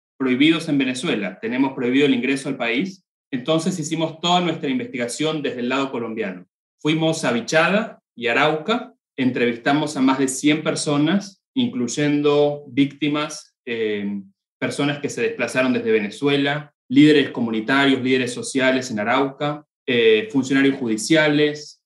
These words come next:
funcionarios de gobierno, miembros de la Defensoría del Pueblo, de organismos humanitarios, toda una gama amplia de, de personas que conocen la situación muy de cerca.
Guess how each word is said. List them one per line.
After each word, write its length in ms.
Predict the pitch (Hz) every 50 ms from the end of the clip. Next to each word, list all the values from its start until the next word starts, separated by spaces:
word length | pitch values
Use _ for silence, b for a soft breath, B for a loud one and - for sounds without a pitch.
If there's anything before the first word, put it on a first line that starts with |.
| _ -
funcionarios 420 | 139 127 131 131 131 131 131 123
de 80 | 117 113
gobierno, 720 | 113 110 113 131 143 147 147 143 147 147 143 139 139 131
miembros 360 | 120 131 139 139 139 139 131
de 80 | 123 113
la 140 | 110 107 104
Defensoría 420 | - 120 110 - - 110 120 120
del 180 | 117 110 95 -
Pueblo, 440 | 139 143 147 143 139 139 139 135 123
de 80 | 117
organismos 440 | 107 110 110 117 123 135 135 135 -
humanitarios, 760 | 117 110 107 107 101 98 135 143 143 139 139 139 135 - - -
toda 480 | 196 202 208 208 202 190 175 - - -
una 640 | 160 151 160 156 151 151 143 139 135 135 131 - - _ _ _
gama 580 | 139 147 156 156 160 160 156 156 151 - - _ -
amplia 360 | 143 143 147 143 147 143 131
de, 520 | 123 120 113 107 107 104 101 98 - - _ _ _ -
de 680 | 120 110 110 107 101 101 98 95 95 95 92 92 90 90 92 - _ _ _ _ _ _
personas 640 | 123 120 117 - 170 160 160 160 165 160 151 147
que 140 | - - 107
conocen 380 | 98 120 120 135 135 - 139 131
la 60 | 117
situación 420 | - 123 101 113 110 - 131 123
muy 140 | 123 127 123
de 100 | 120 113
cerca. 520 | - 135 131 131 - 151 165 170 - -